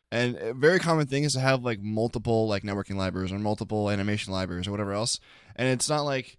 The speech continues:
it's like, "Hey, we should remove all of these." And I'm not proposing, like, we make our own, y-, like, yet another networking library. It's like, we just use, like, the Apple stuff and we don't need all these other dependencies.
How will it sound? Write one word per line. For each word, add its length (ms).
it's 80
like, 80
"Hey, 100
we 80
should 120
remove 180
all 180
of 60
these." 240
And 60
I'm 60
not 140
proposing, 480
like, 160
we 120
make 200
our 120
own, 320
y-, 120
like, 280
yet 180
another 580
networking 300
library. 300
It's 80
like, 100
we 80
just 200
use, 300
like, 240
the 140
Apple 240
stuff 460
and 140
we 60
don't 180
need 380
all 220
these 180
other 200
dependencies. 640